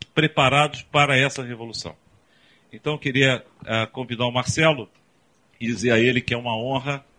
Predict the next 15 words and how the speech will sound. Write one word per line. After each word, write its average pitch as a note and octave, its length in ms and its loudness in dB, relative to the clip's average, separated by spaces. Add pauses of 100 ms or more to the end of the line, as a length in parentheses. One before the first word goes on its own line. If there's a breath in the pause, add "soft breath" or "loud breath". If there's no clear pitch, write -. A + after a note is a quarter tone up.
(280)
ele B2 200 0
poder A#2 340 -6
tá B2+ 140 -6
nos B2 200 -8
ensinando C#3 720 -4 (480 soft breath)
e B2+ 80 -2
desafiar B2 800 0
todos E3+ 320 -4
os - 60 -10
residentes C3 760 -6 (460 soft breath)
que, - 100 -14
para A#2+ 180 0
ter D#3+ 160 0
emprego D3 440 -2
pleno, F3 540 2